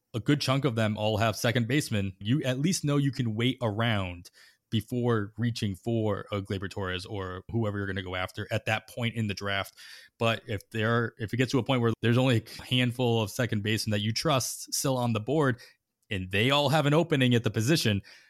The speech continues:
you might have to jump up around, even if it's only five or six picks. You still have to reach for that there, and you could start a run, and then you could just let the rest of the turn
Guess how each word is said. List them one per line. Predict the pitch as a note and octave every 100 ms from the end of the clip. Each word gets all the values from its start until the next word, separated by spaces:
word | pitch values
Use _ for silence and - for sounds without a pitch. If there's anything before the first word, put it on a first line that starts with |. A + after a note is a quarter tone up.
| _
you | - A#2
might | B2+ C3 C#3
have | C3 A#2+
to |
jump | A2 G#2 G#2+ F#2+
up | G#2 - _ -
around, | A2 G2 G2 F#2 F2+ F2+ - -
even | A2+ A2+
if | G2+
it's | G#2+
only | G#2+ G#2 G2 G#2+ -
five | - C#3 C3
or | A#2+
six | - A#2+ -
picks. | - G3 - - - - _ -
You | G2
still | - B2
have | A#2 -
to | G#2 G#2 A2 A#2
reach | A#2 B2+ -
for | A2+
that | G#2 G2+ F#2+
there, | G#2+ G2+ F#2+ - - -
and | G#2+
you | B2+
could | A#2
start | - C#3 A#2+
a |
run, | A2 D3+ F#2 - A#2+
and | G#2
then | G2
you |
could | G2 G2
just | G#2 -
let | G#2 G#2
the | G2+
rest | G#2 A2 A#2
of | G#2+
the | G2+
turn | - A#2 A#2 A#2+